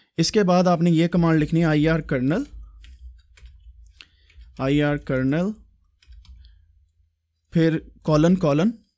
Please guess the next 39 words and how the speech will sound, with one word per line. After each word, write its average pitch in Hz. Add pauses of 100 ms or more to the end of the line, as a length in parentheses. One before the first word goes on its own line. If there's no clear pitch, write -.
(720)
उसके 151
अंदर 170
लिखना 156
है 185
install 156 (800)
spec। - (840)
ये 190
बस 156
इतनी 170
सी 185
कमांड 170
लिखनी 202
है 208 (520)
तो 156
ये 156
इस 160
तरीके 151
से 269 (360)
रजिस्टर 147
हो 127
जाएगा। - (420)
ये 143
थोड़ा 156
सा 170
टाइम 160
लेगा। 165
जैसे 151
ही 185
आपको 175
रजिस्टर 147
करने 151
के 151
बाद 147
इस 143
तरीके 147
से 147
आ 131
जाता 156
है, 180